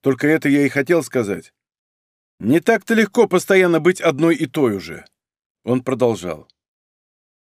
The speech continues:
«Когда я покупал участок твоего отца, я думал, ты захочешь лучше жить там,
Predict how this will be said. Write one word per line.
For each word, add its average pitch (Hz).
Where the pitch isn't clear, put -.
«Когда 120
я 214
покупал 190
участок 185
твоего 165
отца, 160
я 180
думал, 170
ты 151
захочешь 147
лучше 147
жить 143
там, 175